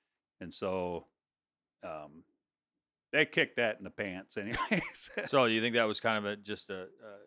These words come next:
Speaker 2: an excuse? Sounds like it to me. 'Cause you got
Speaker 1: No,
Speaker 2: this, 'cause
Speaker 1: what
Speaker 2: you had the slot,
Speaker 1: I had
Speaker 2: right?
Speaker 1: the
Speaker 2: You had the
Speaker 1: slot,
Speaker 2: slot, so whatever,
Speaker 1: but
Speaker 2: you know, like,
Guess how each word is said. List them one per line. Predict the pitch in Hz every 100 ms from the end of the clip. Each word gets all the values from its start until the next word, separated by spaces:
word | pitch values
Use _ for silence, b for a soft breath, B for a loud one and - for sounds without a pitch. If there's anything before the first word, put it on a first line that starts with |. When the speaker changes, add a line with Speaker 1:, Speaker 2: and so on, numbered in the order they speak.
| _
Speaker 2:
an | 107
excuse? | 92 - - 113 120 - _ _ _ _ _ _ _ _ _ _ -
Sounds | 107 101
like | 101
it | 92
to | 95
me. | 98 98 - -
'Cause | 110
you | 110
got | 123
Speaker 1:
No, | 147 170
Speaker 2:
this, | -
'cause | - 143
Speaker 1:
what | 135
Speaker 2:
you |
had | 135 170
the | 110
slot, | - 143 123 117 - b b
Speaker 1:
I | 160
had | 165 180
Speaker 2:
right? | 156
Speaker 1:
the | 147
Speaker 2:
You | 110
had | 139
the | 143
Speaker 1:
slot, | 143
Speaker 2:
slot, | 139 127 117 -
so | 117
whatever, | 113 123 120
Speaker 1:
but | 117 -
Speaker 2:
you | 135 101
know, | 101 - 107
like, | 101